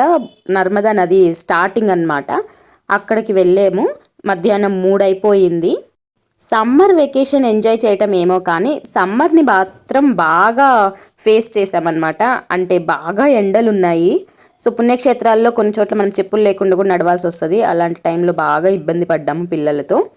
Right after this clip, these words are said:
ఇది పుష్కరాలు స్టార్ట్ అయిన సెకండ్ డేనే కాబట్టి కొంచెం క్రౌడ్గానే ఉంది. నది దగ్గర ఏమంత క్రౌడ్ లేదు, కానీ దర్శనానికి వెళ్ళేటప్పుడు మాత్రం ఏంటో, క్రౌడ్ అంటే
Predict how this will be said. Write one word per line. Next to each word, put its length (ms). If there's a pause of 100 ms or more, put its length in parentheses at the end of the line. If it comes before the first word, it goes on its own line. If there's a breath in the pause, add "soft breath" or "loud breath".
(120)
ఇది 120
పుష్కరాలు 600
స్టార్ట్ 320
అయిన 120
సెకండ్ 440
డేనే 260
కాబట్టి 420
కొంచెం 340
క్రౌడ్గానే 680
ఉంది. 360 (580 loud breath)
నది 320
దగ్గర 280 (120)
ఏమంత 280
క్రౌడ్ 440
లేదు, 240
కానీ 280 (140)
దర్శనానికి 480
వెళ్ళేటప్పుడు 640
మాత్రం 280 (180)
ఏంటో, 280
క్రౌడ్ 400
అంటే 240